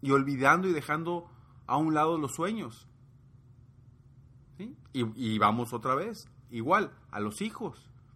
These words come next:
¿Cuántas veces no me he topado a padres de familia en,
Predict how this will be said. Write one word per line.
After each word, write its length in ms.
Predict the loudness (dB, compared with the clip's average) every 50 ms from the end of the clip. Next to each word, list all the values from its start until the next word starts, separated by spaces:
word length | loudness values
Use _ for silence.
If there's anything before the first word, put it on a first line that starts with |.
| -20 -20 -20 -20 -20 -20 -20 -20 -20 -20 -20 -20 -20 -20 -20 -20 -20 -20 -12
¿Cuántas 280 | -10 -6 -2 0 0 0
veces 200 | 0 -2 0 0
no 100 | 0 0
me 80 | 0
he 40 | 0
topado 460 | -2 -4 -2 0 0 2 0 -2 -4 -8 -18 -12 -12
a 140 | -8 6 8
padres 260 | 8 8 8 4 0
de 80 | 0
familia 560 | 0 0 0 2 2 0 0 0 -2 -2 -4 -8 -14 -20 -20 -20 -20 -8 0
en, 560 | 2 2 2 4 2 2 0 0 -2 -4 -6